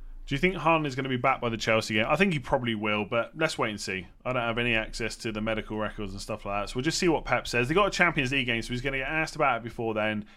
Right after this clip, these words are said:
He's gonna get asked about it before the weekend as well. So Diaz to Q, I just, I just answered that literal question. Mitoma not as attacking as we'd like. Yeah, I, I think I got, obviously got an assist at the weekend, maybe a bit lucky there.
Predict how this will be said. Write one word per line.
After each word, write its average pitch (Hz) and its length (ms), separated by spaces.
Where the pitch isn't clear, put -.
He's 117 120
gonna 127 140
get 120 120
asked 120 260
about 110 200
it 98 80
before 110 200
the 104 60
weekend 104 420
as 92 140
well. 98 280
So 135 180
Diaz 143 300
to - 80
Q, 143 240
I 135 80
just, - 400
I 131 140
just - 280
answered 135 320
that 113 260
literal 123 360
question. 110 440
Mitoma 156 360
not 156 120
as 127 100
attacking 139 360
as 120 80
we'd 127 160
like. 143 300
Yeah, 151 360
I, - 460
I 151 80
think 190 180
I 185 60
got, 170 400
obviously 147 240
got 156 140
an 151 60
assist 156 380
at 147 60
the 131 80
weekend, 131 380
maybe 135 180
a 127 40
bit 127 200
lucky 131 320
there. 127 380